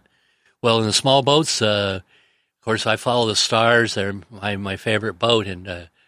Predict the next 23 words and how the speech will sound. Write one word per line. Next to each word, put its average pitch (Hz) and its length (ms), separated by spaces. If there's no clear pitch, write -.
I 110 40
still 113 240
think 113 200
the 107 80
best 117 200
sailors 110 380
in 107 60
the 101 80
world 113 260
are 104 80
sailing 110 340
Star 117 280
boats, 117 320
and 101 140
I, 107 280
I 113 160
was 110 240
especially 120 500
pleased 120 400
to 113 60
see 113 360
Eric 113 280
Doyle, 113 440